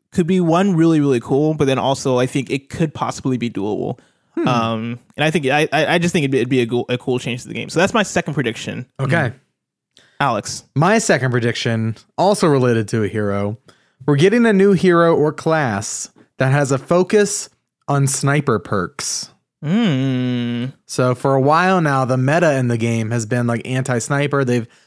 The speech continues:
Speaker 2: made some small changes to, like, help with that. Um, but I think, like,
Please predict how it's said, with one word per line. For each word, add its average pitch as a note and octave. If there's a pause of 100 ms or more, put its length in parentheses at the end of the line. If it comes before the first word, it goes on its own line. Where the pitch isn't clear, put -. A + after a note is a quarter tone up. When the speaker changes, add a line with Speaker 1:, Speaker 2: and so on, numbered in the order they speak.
Speaker 2:
made F#3
some E3
small D#3
changes C#3
to, B2
like, A#2
help A#2+
with C3+
that. D3 (360)
Um, G#2 (360)
but C#3
I D3+
think, F#3+
like, F#3